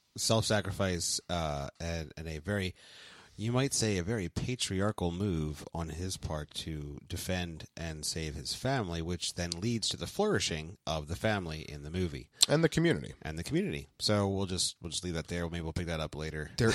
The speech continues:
Speaker 2: is no movie without Pedro.
Speaker 1: <laughs> It's so true.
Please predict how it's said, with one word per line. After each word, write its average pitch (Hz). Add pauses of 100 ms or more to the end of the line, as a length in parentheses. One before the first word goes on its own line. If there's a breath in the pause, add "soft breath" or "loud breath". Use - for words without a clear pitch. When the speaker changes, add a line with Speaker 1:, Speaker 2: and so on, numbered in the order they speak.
Speaker 2:
is 151
no 143
movie 131
without 120
Pedro. 123 (120)
Speaker 1:
<laughs> -
It's 139
so 107
true. 147